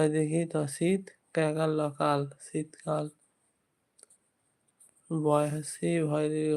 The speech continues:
হৈ, মূর্ধন্য স, মূর্ধন্য। ভীষণ।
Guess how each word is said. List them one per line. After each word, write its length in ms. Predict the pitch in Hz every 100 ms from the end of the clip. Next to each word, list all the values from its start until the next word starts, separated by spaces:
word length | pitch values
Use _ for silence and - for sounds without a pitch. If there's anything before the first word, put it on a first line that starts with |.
| 151
হৈ, 180 | 165 175 180 _ _ _ _ _ _ _ 160
মূর্ধন্য 380 | 156 151 151 156
স, 120 | 143 160 165 175 - _ _ _ _ _ - - - - - - _ _ _ _ _ _ _ _ _ _ _ _ _ _
মূর্ধন্য। 480 | 165 156 151 156 151 156 139 _ _ _ _ _ _ _ _ _ _ _ _ - _ _ _ _ _ _ 160
ভীষণ। 400 | 143 151 156